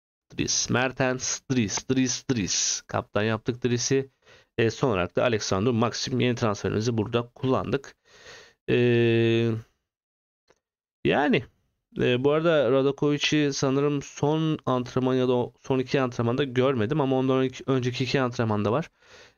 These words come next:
E, bir Ankara Gücü antrenmanını takip edeceğim. Umarım Uros'u görürüm. E, görmezsem işkillenip değiştirebilirim. Bu arada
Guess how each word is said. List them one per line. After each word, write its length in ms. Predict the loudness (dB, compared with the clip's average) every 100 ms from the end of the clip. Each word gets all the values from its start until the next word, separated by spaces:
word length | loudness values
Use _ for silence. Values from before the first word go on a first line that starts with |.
| -2
E, 60 | 2 4 4 4
bir 60 | 2
Ankara 340 | 2 0 0
Gücü 220 | 0 0 0
antrenmanını 540 | 0 0 0 0 0
takip 380 | 0 -2 -2 -2
edeceğim. 320 | 0 0 0
Umarım 440 | 2 2 0 0
Uros'u 400 | 0 0 -2 -2
görürüm. 460 | 0 0 0 -2 -4 _ _ _ _ _ _
E, 240 | 0 2 2
görmezsem 800 | 2 2 2 0 0 0 0 -2
işkillenip 680 | -2 0 0 0 0 -2 0
değiştirebilirim. 640 | -2 0 -2 0 0 0
Bu 100 | 0
arada 260 | 2 0